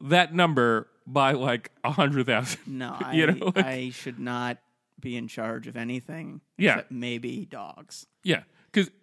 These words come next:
Speaker 1: anything that you've learned from the managing twenty-five people or a hundred people is not applicable to four hundred thousand people in, like, you know, five hundred locations or four thousand or whatever it is. Like, I mean, it's
Speaker 2: No.
Speaker 1: gotta be, like,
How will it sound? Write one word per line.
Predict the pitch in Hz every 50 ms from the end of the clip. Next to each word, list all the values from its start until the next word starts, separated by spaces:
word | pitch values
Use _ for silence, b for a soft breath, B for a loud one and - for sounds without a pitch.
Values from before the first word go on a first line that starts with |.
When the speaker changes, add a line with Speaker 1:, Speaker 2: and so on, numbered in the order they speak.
| _ -
Speaker 1:
anything | 196 311 349 349 330 302 - 302 269
that | 240 214
you've | 185 185 190 175 151
learned | 147 160 170 165 156 143 135 131 113 - _ _ _ _ _ _ _ _ _
from | _ - - 160 151
the | 151 151 147
managing | 151 156 156 156 156 160 160 151 131 156 147 143 143 135 135 _ _
twenty-five | - 175 160 160 156 156 - 143 127 123
people | - 135 120 120 127
or | 120 117
a |
hundred | 117 180 160 143 127 120
people | 110 110 95 101 101 - b b b b b
is | - 196
not | 196 262 339 285 -
applicable | 208 202 233 208 214 208 147 143 131 123 117 107 110 - b b b b b b
to | - 226 214
four | 185 - - 233 226 233
hundred | 254 208 196 185 165
thousand | 180 165 147 160 165 113
people | 117 120 104 92 107 104 101 b b b b b b -
in, | - 165 170 165 160
like, | 151 139 123 117 101 - - _ _ _ _ _ _ _ _ _ _ _ _ _ -
you | 139 160
know, | 127 107 85 82 _ _ _ _ _ _ _ _ _ _ _ _ _ _ _ _ -
five | 190 170 170 175 175
hundred | 180 214 185 160 180 156
locations | 156 147 143 143 151 135 131 - 147 139 127 120
or | 110 98
four | - 165 156 143
thousand | 131 135 127 123 - 151
or | 156 151
whatever | 143 143 156 151 151 147
it | 151 143
is. | 135 123 -
Like, | 131 120 110 - _ _ b b b b b
I | -
mean, | 180 170 160
it's | 170
Speaker 2:
No. | 165
Speaker 1:
gotta | 175 165 165
be, | 143 131 123
like, | 113 107 101 -